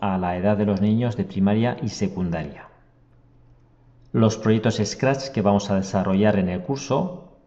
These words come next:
permiten visualizar la aplicación del pensamiento computacional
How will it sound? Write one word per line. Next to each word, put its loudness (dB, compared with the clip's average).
permiten 0
visualizar 2
la 2
aplicación 0
del 2
pensamiento 0
computacional 0